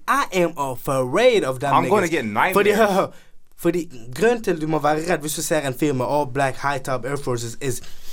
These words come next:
Speaker 1: they clearly don't give a fuck about their life and how they look.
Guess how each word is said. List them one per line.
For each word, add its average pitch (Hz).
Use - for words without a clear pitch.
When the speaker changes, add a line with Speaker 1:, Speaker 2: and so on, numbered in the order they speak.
Speaker 1:
they 247
clearly 160
don't 160
give 135
a 113
fuck 127
about 110
their 147
life 113
and 113
how 113
they 123
look. 104